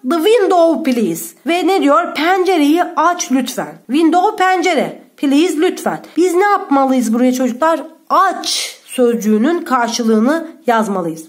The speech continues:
Öyleyse ne diyeceğiz? Open the window please. Open açmak demekti ve open yerleştirdiğimizde pencereyi aç lütfen demiş olduk.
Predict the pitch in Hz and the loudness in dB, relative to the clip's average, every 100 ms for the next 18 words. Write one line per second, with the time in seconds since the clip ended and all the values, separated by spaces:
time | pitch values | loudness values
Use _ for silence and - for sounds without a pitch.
0 | - 277 262 254 269 269 214 269 339 - | -2 0 0 -2 -2 -2 -2 -2 -2 -6
1 | - _ _ _ 320 320 220 214 190 180 | -16 _ _ _ -2 -2 -2 -4 -2 -2
2 | 285 330 330 - - _ 220 269 202 196 | -2 -2 -6 -12 -20 _ -2 0 0 0
3 | 240 269 302 - - _ 247 220 165 - | 2 2 -2 -10 -20 _ -2 -2 -2 -8
4 | - - _ 247 233 196 170 - 226 220 | -16 -20 _ -4 -4 -6 -8 -6 -6 -2
5 | 240 240 254 240 233 226 - 311 320 - | -4 -2 -2 -2 -4 -6 -8 -8 -8 -18
6 | - 233 247 285 - 196 214 262 220 196 | -8 -4 0 0 -2 -4 -2 -2 -2 -6
7 | - 202 185 190 185 175 320 320 - - | -6 -8 -6 -6 -6 -2 -2 -2 -10 -6
8 | 311 269 233 190 196 226 277 277 254 226 | -2 0 -2 -2 -2 -2 -2 -4 -4 -4
9 | - 180 214 226 254 330 - - _ 254 | -6 -6 -2 0 0 -2 -6 -16 _ -2
10 | 196 165 | -2 -6